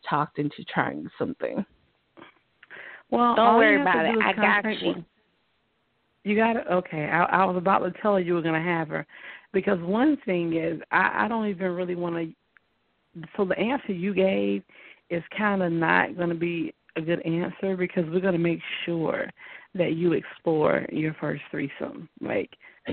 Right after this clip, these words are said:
Speaker 2: that's a
Speaker 1: <laughs>
Speaker 2: must. You have to come into the box. <laughs>
Speaker 1: Oh, I already experienced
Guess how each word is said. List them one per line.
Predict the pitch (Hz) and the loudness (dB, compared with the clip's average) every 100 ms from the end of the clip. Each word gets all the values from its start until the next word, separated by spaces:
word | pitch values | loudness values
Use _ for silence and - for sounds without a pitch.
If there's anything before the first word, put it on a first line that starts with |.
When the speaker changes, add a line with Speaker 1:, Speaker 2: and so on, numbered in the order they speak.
| - | 2
Speaker 2:
that's | 185 - | 2 2
a | 156 | 0
Speaker 1:
<laughs> | - | -2
Speaker 2:
must. | - - - - _ - _ _ - | -2 -8 -12 -20 _ -20 _ _ -4
You | 185 | 0
have | 208 208 | 2 0
to | 202 | -2
come | 190 165 | -2 -2
into | - 151 | -4 -8
the | |
box. | 151 - - - - - - - | -6 -6 -8 -8 -10 -14 -16 -2
<laughs> | 277 - _ - - - - | 0 -2 _ -10 -10 -10 -2
Speaker 1:
Oh, | 233 208 - | 2 2 2
I | 214 233 | 2 4
already | 247 214 190 156 - - | 4 4 2 0 -6 -8
experienced | - 220 214 170 170 | -2 0 0 -2 -6